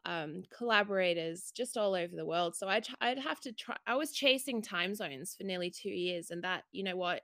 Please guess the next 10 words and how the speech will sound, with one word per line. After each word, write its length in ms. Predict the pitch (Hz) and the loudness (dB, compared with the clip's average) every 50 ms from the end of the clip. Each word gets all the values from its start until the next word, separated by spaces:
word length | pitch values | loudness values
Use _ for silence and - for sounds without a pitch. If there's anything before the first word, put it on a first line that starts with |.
| _ _ | _ _
you 140 | 190 190 | -10 -10
cannot 340 | 190 - - 208 196 185 190 | -10 -8 -6 -6 -4 -4 -6
survive 380 | - - 180 180 170 165 170 170 | -8 -8 -6 -4 -2 -2 -2 -2
as 140 | 185 - 190 | -2 -2 -2
a 40 | |
<laughs> 280 | 196 - - - 214 - | -4 -4 -4 -8 -10 -10
human 460 | - - 262 - 277 247 262 233 214 | -6 -6 -2 0 2 4 4 4 4
being 400 | 196 190 185 180 175 175 170 185 - - - - - - - - _ _ _ _ _ | 2 2 2 2 2 2 0 -4 -8 -14 -20 -20 -20 -20 -20 -20 _ _ _ _ _
doing 320 | - 214 202 196 202 208 208 | 2 4 6 8 6 6 6
that. 320 | 214 220 233 254 247 - | 4 4 4 4 4 2